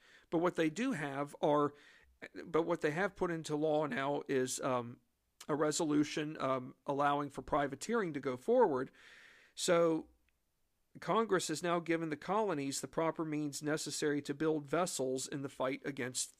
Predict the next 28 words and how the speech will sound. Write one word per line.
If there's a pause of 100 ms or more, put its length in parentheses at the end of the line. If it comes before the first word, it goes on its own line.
uh,
the
British. (1120)
So
Congress
has
taken
a
great
step. (560)
To
me,
this
could
be
seen
as
something
like
a
public
or
a,
a
private
partnership
act
where,